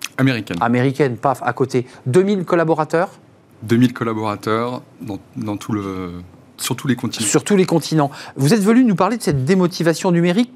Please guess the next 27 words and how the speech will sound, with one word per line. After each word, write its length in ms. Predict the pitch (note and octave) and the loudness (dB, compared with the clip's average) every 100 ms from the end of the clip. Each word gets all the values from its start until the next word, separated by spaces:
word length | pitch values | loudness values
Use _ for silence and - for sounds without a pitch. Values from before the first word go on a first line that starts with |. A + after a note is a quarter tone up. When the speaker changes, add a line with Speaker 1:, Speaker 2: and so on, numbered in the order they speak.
| - | -6
Speaker 2:
parce 160 | D3+ | -6
que 120 | - A3 | -2 -2
vous 280 | E3+ D#3+ | 0 2
avez 220 | D#3+ E3 F#3+ | 2 2 -2
sondé 360 | - E3+ F3 | -2 2 2
les 120 | F#3 | 2
cœurs 320 | E3+ D3+ E3 B2 | 2 0 0 -2
à 20 | |
travers 320 | - C3 C#3+ | -4 -2 0
une 120 | C3 | 0
étude 300 | C3+ C3+ D#3+ | 0 -2 -2
YouGov. 540 | B2 D3 C#3 D#3 B3 - - - - - | 2 4 4 4 0 -6 -20 -18 -18 -2
Euh, 160 | B2+ B2 - - | 0 0 -2 -6
qu'est-ce 220 | - B3+ - | 0 0 0
qui 80 | |
est 40 | F3 | -2
ressorti 380 | - F#3 - A3 | 0 -4 -2 -4
de 60 | |
cette 180 | - D3+ | -2 -2
étude ? 260 | C#3+ A3+ - | -2 -4 0
Quelles 200 | G3 E3+ | 0 2
questions 320 | G3 - F3 | 0 2 2
d'abord 240 | C#3 C3+ | 2 2
vous 160 | A#2+ B2 | 2 2
avez 160 | B2 | 2
posées 320 | B2 B2+ C3 C#3 | 2 0 2 2
aux, 180 | A2 | 2